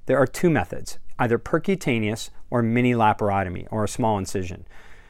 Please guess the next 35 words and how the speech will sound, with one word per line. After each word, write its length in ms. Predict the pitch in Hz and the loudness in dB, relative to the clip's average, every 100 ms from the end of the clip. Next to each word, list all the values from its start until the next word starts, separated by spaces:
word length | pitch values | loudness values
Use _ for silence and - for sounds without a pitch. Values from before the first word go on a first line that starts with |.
| - - - - | -20 -20 -20 -6
At 80 | 123 | -4
Cincinnati 500 | - 185 190 156 139 | 2 4 6 6 6
Children's, 420 | 131 151 147 151 - | 6 4 4 2 2
they 140 | 139 | 2
prefer 420 | 143 170 151 139 | 4 2 6 6
the 360 | 123 117 110 107 | 6 2 2 0
mini 240 | 120 120 123 | 0 2 4
laparotomy 720 | 113 107 120 151 196 156 110 | 4 4 6 8 8 6 2
approach 540 | 95 110 101 98 - - | 0 2 0 -2 -10 -6
because 240 | 123 120 110 | 0 0 2
they 140 | 113 | 2
get 160 | 110 104 | 2 0
a 20 | |
great 460 | 101 107 131 143 | 0 4 6 6
view 400 | 113 113 110 101 - | 4 0 2 2 -2
of 100 | 104 | -4
the 60 | |
posterior 720 | 95 117 104 - 107 101 98 | -2 -2 -2 -2 0 0 0
urethral 320 | 95 95 95 90 | -2 -4 -6 -2
valves. 420 | 90 - - - - - - - - | -2 -2 -8 -14 -14 -14 -14 -14 2
In 80 | 151 | 6
this 120 | 165 | 6
procedure, 440 | - - 143 131 | 4 4 4 4
they 140 | 113 117 | 4 2
put 300 | - 131 - - | 4 2 2 -6
what 120 | - 123 | 2 2
are 80 | |
called 240 | - 110 98 | 4 0 0
T 180 | - 185 | 2 4
fasteners 560 | 123 101 - 107 104 | 6 2 0 -4 -6
down, 260 | - 104 107 | -4 -4 -4
which 200 | 101 - | -6 0
bring 160 | 123 | 0
all 260 | 117 123 156 | 2 6 8
the 260 | 170 156 | 8 4